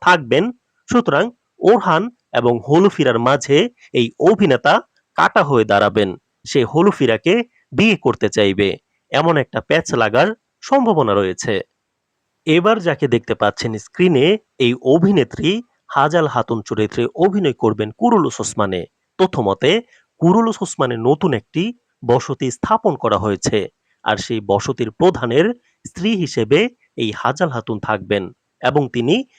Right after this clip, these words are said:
একজন ভিলেন চরিত্রে ওসমান বের বিপক্ষে কাজ করবেন। এবার যাকে স্ক্রিনে দেখতে পাচ্ছেন, তিনি কুরুলুস ওসমান সিজন সিক্স এ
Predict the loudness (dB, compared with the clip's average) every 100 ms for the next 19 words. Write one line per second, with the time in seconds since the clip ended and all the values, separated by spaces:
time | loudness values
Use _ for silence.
0 | _ -8 -4 -6 -6 -8 0 2 2 0
1 | -2 0 0 0 -2 _ _ -6 -4 -4
2 | -4 0 0 0 -2 -2 -4 -6 -6 -6
3 | -2 -2 0 -2 -2 -10 _ _ _ _
4 | 0 2 2 0 -4 -4 -8 -4 -4 -2
5 | -6 -8 -4 -2 -2 0 0 -2 _ _
6 | _ -2 -2 -2 -2 0 0 0 -2 -2
7 | -4 -4 -8 -8 -6 -8 -2 2